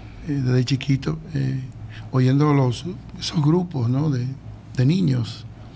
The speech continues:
Me ponía a cantar y, y descubrí como que iba con eso. Eh, yo oía mucho a mi mamá cantar cuando cocinaba, ella cantaba muy,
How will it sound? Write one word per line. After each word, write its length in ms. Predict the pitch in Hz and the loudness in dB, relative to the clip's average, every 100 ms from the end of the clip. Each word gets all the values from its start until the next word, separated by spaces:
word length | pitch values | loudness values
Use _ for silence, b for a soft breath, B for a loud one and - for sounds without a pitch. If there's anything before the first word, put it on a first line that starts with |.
| B B B - | B B B -6
Me 100 | 135 | -2
ponía 220 | 123 131 139 | 2 4 4
a 40 | |
cantar 480 | 156 139 - 135 139 | 2 2 2 2 4
y, 260 | 127 156 254 | 2 -2 -2
y 380 | 131 123 131 151 156 - - - - | -2 0 -2 -4 -8 -14 -16 -10 -2
descubrí 580 | 143 131 - 139 127 135 | 2 2 2 2 4 2
como 240 | 151 139 | 2 2
que 160 | 135 123 | 2 4
iba 200 | 135 139 | 4 2
con 160 | 131 131 | 2 2
eso. 340 | 220 170 151 170 - B B B B B B - | 2 2 0 -2 -6 B B B B B B 0
Eh, 160 | 156 127 | 2 6
yo 140 | 143 | 6
oía 200 | 147 147 | 6 8
mucho 280 | 143 139 139 | 6 6 4
a 20 | |
mi 100 | 131 | 6
mamá 300 | 127 123 135 | 6 4 4
cantar 420 | 135 120 135 127 | 2 2 4 2
cuando 240 | 135 127 120 | 4 2 2
cocinaba, 580 | 135 127 123 139 127 | 2 4 4 4 2
ella 140 | 127 131 | 0 0
cantaba 340 | 135 127 131 | 0 0 0
muy, 220 | 131 135 | 0 0